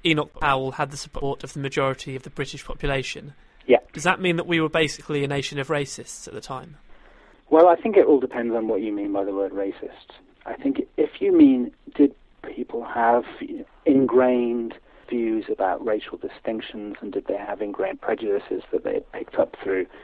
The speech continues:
Speaker 2: education, through the books they read, and through the kind of attitudes they'd grown up with, then yes, we were. If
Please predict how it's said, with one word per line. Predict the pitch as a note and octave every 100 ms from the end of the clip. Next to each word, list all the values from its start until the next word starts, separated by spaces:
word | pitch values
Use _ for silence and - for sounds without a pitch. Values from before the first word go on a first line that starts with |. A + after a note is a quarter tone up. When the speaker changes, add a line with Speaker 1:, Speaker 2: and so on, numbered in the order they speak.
| - - -
Speaker 2:
education, | - - - A2+ - A#2+
through | - G2+ F#2+
the |
books | F#2 A2 - F#2+
they | F#2+
read, | G#2 G#2 G#2+ G2+
and | F#2 F#2
through | - F#2+
the | F#2 F#2+ - - - - - _ -
kind | -
of | A2
attitudes | B2+ - G#2 F#2
they'd | G#2
grown | G2 A2+ A2
up | -
with, | - - - - - -
then | B2+ B2+
yes, | D3+ - - - - - _ _
we | A#2
were. | B2+ B2 F#2 - _ -
If | F3